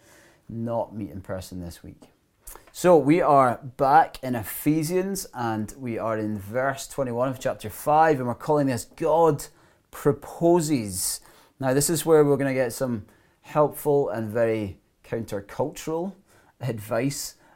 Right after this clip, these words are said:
uh, on how we conduct our relationships as people who pursue Jesus. Um,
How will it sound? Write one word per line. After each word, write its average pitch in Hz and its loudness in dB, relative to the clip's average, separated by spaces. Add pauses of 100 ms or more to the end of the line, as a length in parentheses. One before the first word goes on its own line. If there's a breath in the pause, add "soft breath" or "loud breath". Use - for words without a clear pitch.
(120)
uh, 110 -4
on 107 -4
how 117 -2
we 107 -8
conduct 104 -6
our 104 -8
relationships 117 -8
as 104 -14
people 117 -12
who 110 -8
pursue 104 -12
Jesus. - -16 (1400 soft breath)
Um, 120 0